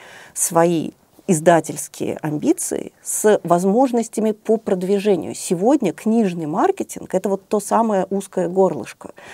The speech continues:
через которое ничего не пролезает. До тех пор, покуда издательство не может привести в соответствие, э, маркетинговые усилия с объёмом издаваемых книг, значит, будешь, либо увеличивайте маркетинг,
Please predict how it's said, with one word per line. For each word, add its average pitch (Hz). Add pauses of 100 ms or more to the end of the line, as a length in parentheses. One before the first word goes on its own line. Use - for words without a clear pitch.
(120)
через 185
которое 220
ничего 185
не 190
пролезает. 160 (520)
До 185
тех 233
пор, 208
покуда 170
издательство -
не 170
может 185 (180)
привести 175 (460)
в -
соответствие, 160 (460)
э, 143
маркетинговые 156
усилия 147
с -
объёмом 147 (200)
издаваемых 156
книг, - (420)
значит, -
будешь, 208
либо 185 (140)
увеличивайте 156
маркетинг, -